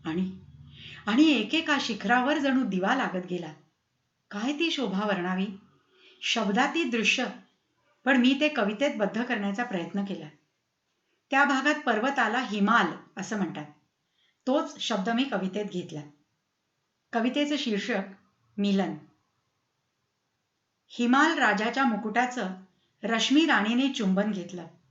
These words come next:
हिमाल राजाच्या मुकुटाचं रश्मी राणीने चुंबन घेतलं. हलके हलके राजाने राणीला अंगभर लपेटून घेतलं.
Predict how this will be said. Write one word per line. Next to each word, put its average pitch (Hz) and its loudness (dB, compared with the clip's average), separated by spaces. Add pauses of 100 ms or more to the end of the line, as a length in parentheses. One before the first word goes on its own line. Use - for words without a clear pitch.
(720)
हिमाल 240 4
राजाच्या 220 2
मुकुटाचं 226 0 (440)
रश्मी 226 4
राणीने 262 2
चुंबन 247 0
घेतलं. 220 -2 (840)
हलके 247 -2
हलके 226 -2
राजाने 202 -2 (300)
राणीला 240 2
अंगभर 220 -2
लपेटून 208 -4
घेतलं. 175 -8